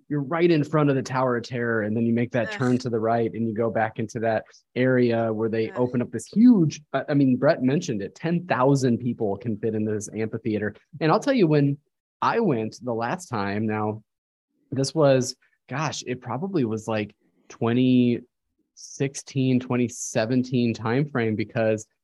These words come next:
Speaker 1: in our twenty eighteen trip, um, I don't believe that we ended up, either they weren't running Fantasmic or we didn't go see it or whatever. And then, of course, from, since then, it hasn't been open. But, uh, it was not full at all. I mean, there was maybe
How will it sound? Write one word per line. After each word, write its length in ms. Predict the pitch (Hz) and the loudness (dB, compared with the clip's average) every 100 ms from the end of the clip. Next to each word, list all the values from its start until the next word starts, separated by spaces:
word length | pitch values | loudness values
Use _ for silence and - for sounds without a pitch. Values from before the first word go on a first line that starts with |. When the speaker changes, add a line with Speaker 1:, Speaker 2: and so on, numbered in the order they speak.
| _ | _
Speaker 1:
in 120 | 127 | -2
our 120 | 123 117 | 0 -2
twenty 380 | - 160 156 110 | -2 0 0 0
eighteen 480 | 185 - 180 113 | -2 -2 -2 -2
trip, 380 | 101 - 104 101 - _ _ - | -2 -2 -2 -2 -8 _ _ -8
um, 280 | 117 110 107 | -4 -2 -2
I 80 | - | -4
don't 300 | 113 135 185 | -2 -2 -2
believe 280 | 156 139 143 | -2 0 0
that 140 | 131 - | 0 -2
we 240 | 117 113 | -2 -2
ended 240 | 120 123 | 0 0
up, 180 | 117 104 - 117 131 | 0 -2 -8 -12 -10
either 280 | 120 156 175 | -4 -2 0
they 160 | 151 139 | 2 2
weren't 240 | 139 160 | 0 -2
running 360 | 113 101 139 185 | 0 0 0 -2
Fantasmic 760 | 196 196 175 175 190 196 190 147 | -4 -4 -2 -4 -2 -2 -2 0
or 80 | |
we 120 | 104 104 | -2 0
didn't 280 | 143 151 | -2 -2
go 140 | 139 120 | -2 -2
see 340 | - - 147 | -2 -2 0
it 160 | 170 143 | 0 0
or 120 | 110 | 0
whatever. 480 | 104 110 151 107 104 _ _ | 0 0 0 -2 -4 _ _
And 120 | 123 | -2
then, 100 | 131 | 0
of 80 | 127 | 0
course, 340 | - 135 147 147 | 0 0 0 -2
from, 240 | 127 117 | -4 -4
since 240 | - 131 - | -2 -4 -2
then, 220 | 131 143 | -2 0
it 100 | 98 | -2
hasn't 360 | 110 120 120 | -4 -2 -4
been 100 | 104 | -2
open. 380 | 104 175 113 104 - - - | -2 -4 -4 -8 -10 -10 -4
But, 440 | 127 135 123 - - | 0 2 0 -4 -10
uh, 200 | 95 64 - _ _ | -8 -8 -12 _ _
it 80 | 143 | -2
was 260 | 214 247 143 | 0 -2 -4
not 380 | 113 117 127 - | -4 -2 -2 -4
full 280 | 131 110 92 | -2 0 0
at 60 | |
all. 340 | 104 123 - - | 2 0 -2 -2
I 60 | |
mean, 200 | 120 123 | 2 4
there 140 | 117 143 | 4 2
was 240 | 127 - | -2 -4
maybe 460 | 110 101 104 98 | -6 -4 -4 -6